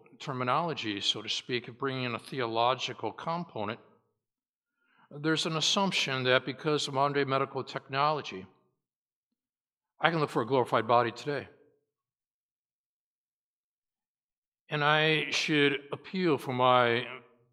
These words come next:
my physicians, the nursing staff, and so on to bring glorified body type healing into my present distress.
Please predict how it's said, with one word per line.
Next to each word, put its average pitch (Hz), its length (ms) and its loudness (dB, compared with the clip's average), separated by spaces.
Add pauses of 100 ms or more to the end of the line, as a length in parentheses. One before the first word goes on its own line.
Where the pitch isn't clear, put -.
my 131 220 -2
physicians, 143 880 -4
the 123 120 -10
nursing 131 460 0
staff, 131 420 -2
and 131 100 -14
so - 220 -2
on 127 120 -2
to 117 60 -4
bring 123 380 -4 (160)
glorified 123 680 -4 (120)
body 110 460 -4 (160)
type 107 300 -12
healing 107 380 -12 (320)
into 113 200 -12
my 110 120 -8
present - 520 -12
distress. 117 600 -14